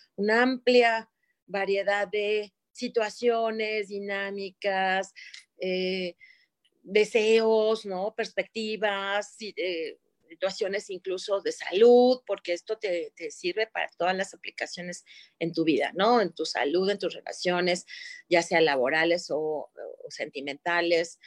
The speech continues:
en tu, eh, prosperidad, en todo. ¿Por qué? Pues porque parte de que tú eres el centro de tu vida. Así que, eh, pues, lo que para ti sea importante en este instante, esa es la agenda. De tal manera que los chicos,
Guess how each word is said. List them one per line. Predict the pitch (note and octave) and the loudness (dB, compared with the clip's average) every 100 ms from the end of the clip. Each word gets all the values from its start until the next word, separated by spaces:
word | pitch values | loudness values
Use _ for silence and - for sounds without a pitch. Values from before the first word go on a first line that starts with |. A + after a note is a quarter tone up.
| - - - | -20 -20 -6
en | F3+ G3 G3+ F#3+ | -2 0 -2 -2
tu, | F#3+ F#3+ G3 G3 - | 0 0 0 -2 -2
eh, | F3 E3 | -2 -2
prosperidad, | - E3+ - D#3+ E3+ F3+ F3+ F#3 | -4 -8 -2 0 2 2 4 2
en | G3 G#3+ | 2 4
todo. | D#4+ B4 - | 4 4 -4
¿Por | F3+ - | -12 -6
qué? | A#3 | -6
Pues | - A#3+ | -4 -12
porque | G#3 - G3+ | -12 -12 -10
parte | A3+ A3 G#3+ C#4 | -8 -8 -6 -6
de | C4+ | -6
que | - F#3+ G3 | -10 -16 -14
tú | G#3 F#3+ | -8 -8
eres | G#3 - | -8 -14
el | - | -18
centro | - F#3 G3+ | -16 -10 -10
de | F#3+ | -4
tu | A#3 | 0
vida. | D4+ E4 E3+ _ _ _ _ - - - _ | 2 2 0 _ _ _ _ -20 -20 -20 _
Así | F3 E3 G3+ | -10 -4 -4
que, | F#3+ A3 A3 A3+ - | 2 4 4 2 0
eh, | E3+ E3 D3+ - | 0 0 -2 -6
pues, | E3 - - | -10 -10 -4
lo | F#3 F3+ | -2 0
que | F#3 | -2
para | F#3 E3+ E3+ F3 | -4 -4 -2 -4
ti | - B3+ B3 | 0 -2 2
sea | A#3 | 2
importante | A3 G3 F3+ F3+ F3 E3+ | 2 -4 -2 -4 -2 -2
en | F#3 | -2
este | G#3 - | -2 -6
instante, | E3+ - G#3 G#3 G3+ B3 - - _ _ | -8 -2 -2 -2 -2 -4 -4 -20 _ _
esa | A#3 G3+ C4+ | 6 6 0
es | |
la | A3 | -2
agenda. | - - - - _ - - - _ _ | -8 -12 -16 -20 _ -20 -20 -20 _ _
De | A3+ | 0
tal | A3+ C#4 | 2 -2
manera | D4 D4 A#3 A#3 | 0 0 -2 -4
que | A3 | -4
los | F#3 F#3+ | -6 -8
chicos, | - A#3+ - G3+ G3+ B3 - - | -10 -10 -6 -4 -4 -8 -12 -20